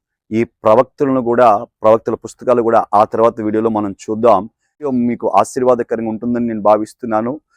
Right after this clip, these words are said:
ఈ బైబిల్ అవగాహన సందేశాల కొరకు ప్రార్థించండి. బైబిల్ గురించి ఒక మంచి అవగాహనతో ఆధ్యాత్మిక జీవితంలో బలపడడానికి ఇది మీ కుటుంబీకులకు, స్నేహితులకు, శ్రేయోభిలాషులకు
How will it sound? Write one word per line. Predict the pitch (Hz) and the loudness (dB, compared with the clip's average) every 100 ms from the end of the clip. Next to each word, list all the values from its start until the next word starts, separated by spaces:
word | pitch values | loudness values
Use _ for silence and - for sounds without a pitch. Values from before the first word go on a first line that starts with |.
| _ _ 120 | _ _ -2
ఈ | 123 107 98 | -2 0 6
బైబిల్ | 135 117 113 | 6 6 4
అవగాహన | 117 127 127 127 | 6 6 2 0
సందేశాల | 120 107 107 117 117 113 | -6 -8 -4 -6 -4 -4
కొరకు | 113 101 - | -4 -6 -2
ప్రార్థించండి. | 101 107 117 120 123 120 127 156 _ _ _ 95 | 0 0 -2 -6 -6 -4 -4 -6 _ _ _ 2
బైబిల్ | 123 160 185 151 | 6 6 6 2
గురించి | 147 135 - | 0 -2 -2
ఒక | 117 113 107 | -4 -4 -6
మంచి | 107 131 - | -4 -6 0
అవగాహనతో | 110 117 120 107 113 113 101 - _ _ _ 160 160 - - 107 | 0 4 2 2 -2 -2 -2 -6 _ _ _ 0 2 0 0 2
ఆధ్యాత్మిక | 123 139 131 131 123 | 4 0 0 -4 -4
జీవితంలో | 104 117 117 113 | -4 -6 -2 -2
బలపడడానికి | 101 104 - 110 110 107 101 110 92 | 0 -2 -2 -2 -2 -2 -6 -10 -8
ఇది | 101 | -8
మీ | 101 | -8
కుటుంబీకులకు, | 95 101 117 113 110 110 110 - 123 | -10 -10 -6 -4 -6 -6 -6 -6 -8
స్నేహితులకు, | - 98 113 - 110 113 | -8 -8 -8 -4 -6 -6
శ్రేయోభిలాషులకు | 104 101 107 113 113 107 113 110 | -12 -4 -4 -2 -4 -4 -10 -12